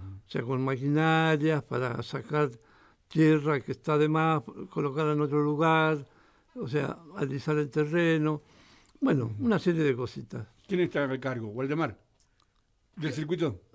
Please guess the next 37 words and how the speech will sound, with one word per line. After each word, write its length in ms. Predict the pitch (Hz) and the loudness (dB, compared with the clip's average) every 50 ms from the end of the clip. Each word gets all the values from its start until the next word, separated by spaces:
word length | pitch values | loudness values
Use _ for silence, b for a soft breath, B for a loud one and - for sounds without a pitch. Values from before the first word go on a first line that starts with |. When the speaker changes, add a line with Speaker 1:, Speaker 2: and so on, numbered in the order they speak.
| - - | -18 -8
Speaker 2:
¿Waldemar 420 | - 143 139 135 147 156 170 180 170 | -4 -4 -2 0 0 0 0 -2 -2
no? 280 | 156 147 127 107 87 - - | -2 -2 -4 -4 -6 -10 -6
Speaker 1:
No, 380 | 247 277 277 269 285 277 262 | 2 8 10 12 12 12 12
no, 280 | 254 240 233 220 214 220 | 10 10 10 8 8 8
Speaker 2:
No, 60 | 233 | 8
Speaker 1:
es 100 | 226 180 | 6 6
Speaker 2:
no. 180 | 180 180 190 285 | 6 4 6 6
Speaker 1:
entre 300 | 269 262 226 269 269 - | 6 6 6 6 4 6
todos 140 | 311 - 415 | 8 10 10
Speaker 2:
<laughs> 100 | 185 175 | 10 10
Entre 0 | |
Speaker 1:
estamos 300 | 160 - 180 180 180 170 | 8 6 6 6 6 6
Speaker 2:
todos 120 | 190 208 208 | 8 6 6
un 40 | |
Speaker 1:
haciendo 300 | 196 196 208 202 196 190 | 6 8 8 8 8 8
Speaker 2:
poquito. 880 | 185 185 180 175 175 170 170 165 165 160 156 156 156 151 175 - - 208 | 8 8 8 8 6 6 6 6 6 6 6 4 4 2 0 -2 -4 -4
Speaker 1:
un 60 | 175 156 | -4 -2
poco 580 | 190 180 165 147 170 156 147 143 135 135 131 - | 0 -2 -2 0 -2 -2 -2 -2 -2 -6 -8 -12
Speaker 2:
Sí. 380 | - - 135 135 139 147 - - | -10 -4 -2 -2 -2 -2 -4 -2
Speaker 1:
el 160 | - 160 156 151 | 0 0 2 2
diseño 340 | 165 139 - 165 165 156 | 0 0 2 2 2 2
del 80 | 151 139 | 2 0
circuito. 400 | - - 131 117 113 - - - - _ _ | -2 -4 -10 -10 -8 -12 -12 -12 -16 _ _
Speaker 2:
Está 240 | - 131 113 127 143 | -10 -8 -4 -2 -2
bueno 260 | 143 139 139 131 127 | 0 0 0 0 -2
que, 280 | 113 117 120 120 117 110 | -4 -4 -4 -4 -4 -6
que 100 | 117 113 | -6 -8
así 200 | 107 - - 117 | -8 -8 -10 -12
sea, 500 | - - 131 120 117 110 113 113 117 117 | -8 -6 -6 -6 -6 -6 -8 -10 -10 -10
eh, 20 | |
Speaker 1:
Sí. 640 | 113 113 - 170 160 151 139 - 110 107 104 107 107 120 | -8 -6 -2 0 0 0 -2 -4 -6 -10 -14 -16 -16 -12
Speaker 2:
y 160 | - 147 139 | -8 -8 -4
que 120 | 123 139 135 | 0 0 -2
por 160 | 120 135 135 | 0 -2 -6
supuesto 440 | 113 143 139 127 160 151 - 156 131 | -4 -4 -4 -2 -4 -4 -4 -4 -4
puedan 220 | 143 147 143 139 127 | -2 0 0 0 0
llegar 340 | 127 139 143 156 170 175 | -2 -2 0 0 -2 -2